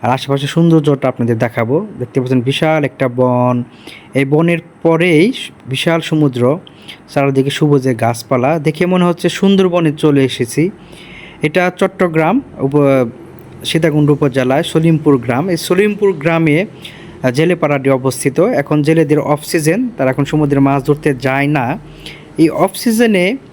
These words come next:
তারা কি করে, কি কাজ করে, সেটা আপনাদের খুবই কাছ থেকে আমি দেখাবো। মাঠের উপরে শুকিয়ে রেখেছে তাদের মাছ ধরার জাল, বিশাল একটি জাল। আর একটি জাল দেখতে পাচ্ছেন গাছের উপরে শুকিয়ে রেখেছে।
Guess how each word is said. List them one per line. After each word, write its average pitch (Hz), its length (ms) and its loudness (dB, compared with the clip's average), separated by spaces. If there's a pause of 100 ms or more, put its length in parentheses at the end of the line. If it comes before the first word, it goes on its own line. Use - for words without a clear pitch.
(260)
তারা 156 160 0
কি 196 220 -2
করে, 180 300 2
কি 170 160 -8
কাজ 165 280 -4
করে, 156 140 0
সেটা 156 240 -2
আপনাদের 147 240 -4
খুবই 196 340 -4 (100)
কাছ 160 240 -2
থেকে 190 240 -2
আমি 135 120 0
দেখাবো। 135 460 -2 (480)
মাঠের 143 280 0
উপরে 156 420 2
শুকিয়ে 147 320 -2
রেখেছে 143 280 -2
তাদের 131 220 0
মাছ 123 260 0
ধরার 135 340 0
জাল, 123 420 -2 (1000)
বিশাল 135 340 0
একটি 127 240 -2
জাল। 127 360 0 (640)
আর 131 100 -4
একটি 139 220 0
জাল 147 220 2
দেখতে 139 280 -2
পাচ্ছেন 147 300 -4
গাছের 135 300 0
উপরে 131 300 0
শুকিয়ে 123 360 0
রেখেছে। 131 520 -2